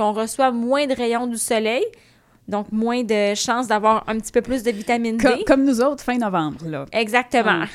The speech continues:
Speaker 2: Ouais.
Speaker 1: Euh, la saison, justement, l'automne et l'hiver, c'est moins ensoleillé,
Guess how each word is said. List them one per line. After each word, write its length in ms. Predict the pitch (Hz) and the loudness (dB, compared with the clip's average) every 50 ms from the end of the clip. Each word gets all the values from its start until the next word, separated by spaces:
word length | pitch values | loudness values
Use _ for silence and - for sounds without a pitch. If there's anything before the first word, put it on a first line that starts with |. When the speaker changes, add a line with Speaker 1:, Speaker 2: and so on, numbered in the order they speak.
| - - - - - - - - | -12 -20 -20 -20 -20 -12 -2 4
Speaker 2:
Ouais. 240 | 226 233 240 240 240 | 6 6 8 8 6
Speaker 1:
Euh, 20 | - | 6
la 160 | 254 254 247 | 6 4 4
saison, 460 | 254 - 285 269 254 254 254 269 311 277 | 4 4 6 6 6 6 6 4 4 4
justement, 460 | 185 - 254 - 277 240 240 262 302 - | 0 -2 0 0 2 4 4 4 4 4
l'automne 460 | - 254 254 269 262 269 294 302 311 302 | 2 0 0 0 2 2 2 2 2 0
et 80 | 294 | -2
l'hiver, 480 | 254 240 247 208 254 254 277 285 294 294 | -2 -2 0 4 4 6 6 4 2 0
c'est 340 | 294 - - - - - 254 | -4 -8 -12 -10 -6 -4 -4
moins 300 | 226 233 254 269 269 254 | -2 0 0 0 0 0
ensoleillé, 460 | 262 262 - 254 240 233 220 214 208 | -2 -2 -2 -2 -2 -2 -4 -6 -8